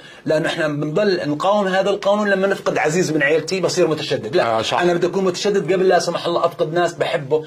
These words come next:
Speaker 1: بسبب، يعني، سوق طائش. فإحنا مش قاعدين نلامس هموم الناس، إحنا قاعدين فقط بنكتب أشياء، آه، على مبدأ سكن تسلم.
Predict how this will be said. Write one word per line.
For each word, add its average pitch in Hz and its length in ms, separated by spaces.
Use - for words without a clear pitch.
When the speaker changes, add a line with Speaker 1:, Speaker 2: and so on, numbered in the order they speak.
Speaker 1:
بسبب، 151 440
يعني، 147 340
سوق 151 240
طائش. 82 360
فإحنا 156 840
مش 147 180
قاعدين 180 280
نلامس 147 500
هموم 127 260
الناس، 110 460
إحنا 156 360
قاعدين 143 280
فقط 151 360
بنكتب 143 440
أشياء، 147 480
آه، 127 400
على 147 180
مبدأ 147 280
سكن 123 360
تسلم. 98 340